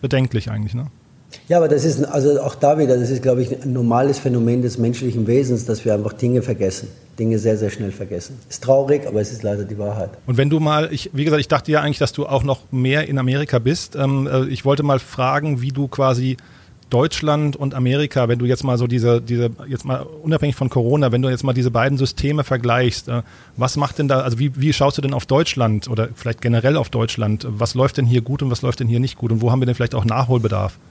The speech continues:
Speaker 2: Ich glaube, der Ries-, der Riesenunterschied in der Co-, in der, zumindest in, in der Corona-Zeit zwischen Deutschland und, und Amerika ist, dass man merkt, dass Deutschland von einer vernünftigen Naturwissenschaftlerin regiert wird,
Speaker 1: <laughs>
Speaker 2: die rationale Entscheidungen trifft, die Sinn machen,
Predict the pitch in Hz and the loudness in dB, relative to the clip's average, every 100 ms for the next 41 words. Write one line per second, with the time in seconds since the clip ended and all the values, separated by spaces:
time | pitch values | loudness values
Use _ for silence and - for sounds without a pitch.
0 | - - 151 127 135 135 139 - 131 120 | -16 0 2 4 4 4 2 -4 0 2
1 | 123 143 139 143 123 135 - - - 123 | 4 4 2 2 0 -2 -4 -18 -8 -4
2 | 131 120 131 - 123 120 - 131 135 135 | -4 -2 -2 -2 0 0 2 2 4 4
3 | 127 117 - 113 104 120 120 143 135 - | 2 0 -2 -6 -2 0 2 4 2 2
4 | 120 123 123 120 113 123 123 120 110 110 | 0 -2 -6 -2 0 0 0 -2 0 -2
5 | - 117 117 101 - 113 120 131 135 127 | -4 -4 -4 -6 -6 0 2 2 2 0
6 | 110 120 - - - - - - - 120 | 0 0 -6 -16 -20 -20 -20 -20 -8 -4
7 | 120 117 117 120 120 120 - 123 120 123 | 2 4 4 2 0 -2 2 0 2 -2
8 | 117 117 113 110 117 117 123 123 123 120 | -2 0 0 0 2 2 2 0 0 2
9 | 113 107 143 131 - 117 117 107 110 107 | 2 2 0 0 0 -2 -2 -2 -2 -2
10 | 98 95 98 92 101 117 - 139 - - | -2 -2 -2 -2 -2 -4 -2 -4 -4 -14
11 | - - - 117 113 107 - - - 101 | -18 -20 -4 0 0 0 -8 -14 -10 -2
12 | 117 - 123 113 120 117 113 123 127 107 | -2 0 0 2 2 2 0 2 2 0
13 | 101 104 117 - 117 104 120 127 98 - | -2 -2 -4 -4 -6 0 2 2 0 -4